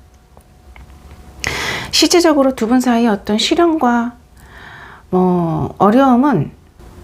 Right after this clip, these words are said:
그것이 구체적으로 드러난 바는 없는 것 같고요. 이 카드에서 얘기하고자 하는 것은 약간의 두 분 사이의 거리감을 의미하는 것 같아요. 현재 상황에서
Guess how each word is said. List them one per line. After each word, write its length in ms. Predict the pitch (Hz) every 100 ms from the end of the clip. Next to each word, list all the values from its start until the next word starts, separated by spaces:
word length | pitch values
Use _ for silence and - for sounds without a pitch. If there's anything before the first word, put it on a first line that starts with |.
| - - - - - - - - -
그것이 380 | - 233 285 311
구체적으로 580 | 226 214 302 302 262 254
드러난 400 | 208 226 226 214
바는 280 | 202 214
없는 260 | 190 165 190
것 80 | 190
같고요. 500 | 170 143 - 98 76 - - - - - -
이 100 | - -
카드에서 480 | - 320 320 302 240
얘기하고자 760 | 180 214 208 208 196 190 196
하는 280 | 202 269 262
것은 540 | 170 175 262 202 127 - - - - - - - - - - -
약간의 320 | 226 294 311
두 120 | 240
분 120 | 233
사이의 360 | 254 254 240 247
거리감을 880 | 208 196 240 262 226 202 180 139 - -
의미하는 420 | 214 233 226 202
것 80 | 185
같아요. 540 | 160 147 165 151 151 156 - - - - - - - - - - - - - - - - - - - -
현재 320 | 311 311 311
상황에서 760 | 294 294 285 247 233 240 254